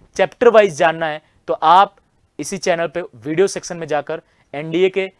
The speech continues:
सभी सब्जेक्ट के इंपॉर्टेंट चैप्टर्स और उनके कितने क्वेश्चन आते हैं वो जाके जरूर देख लीजिएगा।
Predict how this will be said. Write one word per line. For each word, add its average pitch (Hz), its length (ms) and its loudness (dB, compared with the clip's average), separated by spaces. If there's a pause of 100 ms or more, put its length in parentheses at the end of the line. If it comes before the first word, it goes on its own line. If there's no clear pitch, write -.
(100)
सभी 196 340 -2
सब्जेक्ट 165 380 -6
के 180 80 -4
इंपॉर्टेंट 156 420 -6
चैप्टर्स 147 520 -8 (180)
और 139 140 -2
उनके 160 240 -8
कितने 160 300 -10
क्वेश्चन 175 300 -12
आते 143 280 -10
हैं 139 140 -18 (220)
वो 151 200 -4
जाके 170 300 -2
जरूर 135 220 -10
देख 120 240 -14
लीजिएगा। 101 380 -18